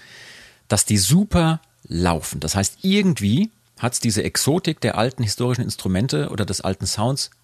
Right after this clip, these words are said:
ein bisschen in den Mainstream geschafft. Und Oliver, du mit Faun und wir mit Saltatio, wir haben ja mit dem Mainstream so ein bisschen schon gekuschelt. Ihr, ähm, bei diversen Fernsehshows und wir natürlich auch, als wir damals beim Fernsehgarten aufgetreten sind. Ähm, vielleicht auch so ein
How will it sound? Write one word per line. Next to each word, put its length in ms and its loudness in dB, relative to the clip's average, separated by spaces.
ein 100 -12
bisschen 300 0
in 80 -2
den 120 2
Mainstream 400 0
geschafft. 400 -10
Und 380 2
Oliver, 260 2
du 100 -2
mit 160 0
Faun 320 0
und 100 -4
wir 80 2
mit 120 0
Saltatio, 420 -2
wir 140 0
haben 100 0
ja 100 0
mit 140 -2
dem 120 2
Mainstream 360 0
so 60 0
ein 60 -2
bisschen 280 -2
schon 140 -4
gekuschelt. 440 -6
Ihr, 400 2
ähm, 380 2
bei 120 2
diversen 380 0
Fernsehshows 500 0
und 180 -4
wir 140 2
natürlich 320 -2
auch, 200 0
als 160 -4
wir 80 -2
damals 240 -2
beim 120 -4
Fernsehgarten 520 -2
aufgetreten 500 -4
sind. 160 -4
Ähm, 380 2
vielleicht 360 2
auch 80 -2
so 120 -2
ein 40 -8